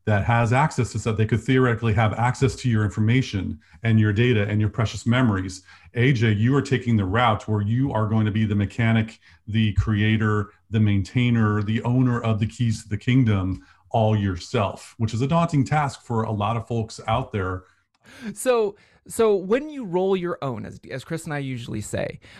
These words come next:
Speaker 2: um, I'm gonna start from the bottom and kinda work my way to the top because, like,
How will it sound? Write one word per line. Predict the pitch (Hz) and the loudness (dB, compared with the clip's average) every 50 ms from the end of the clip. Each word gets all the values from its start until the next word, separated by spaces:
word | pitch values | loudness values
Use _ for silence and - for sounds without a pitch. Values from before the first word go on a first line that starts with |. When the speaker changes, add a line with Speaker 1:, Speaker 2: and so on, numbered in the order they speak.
| 175 143 - _ 170 | -16 -16 -10 _ -2
Speaker 2:
um, | 175 185 185 175 165 165 - - - | 0 2 2 0 -2 -4 -6 -6 -2
I'm | 185 233 | -2 0
gonna | 277 277 | 0 0
start | - - 254 240 - | 0 0 0 0 0
from | - 202 196 | -2 -6 -6
the | 175 143 | -6 -6
bottom | 110 - 143 143 156 170 175 170 160 | -4 -2 0 0 0 0 -2 -4 -6
and | 143 123 | -6 -6
kinda | 147 156 151 143 117 | -6 -6 -6 -6 -4
work | 123 139 139 - | -4 -4 -4 -4
my | 147 147 135 | -4 -2 -2
way | 135 135 | -2 -2
to | 135 120 | -2 -4
the | 117 | -6
top | - - 123 131 127 - | -4 -2 -2 -2 -2 -4
because, | 156 - 170 160 143 147 | -6 -6 -4 -4 -4 -2
like, | 160 147 147 - | -2 -4 -4 -4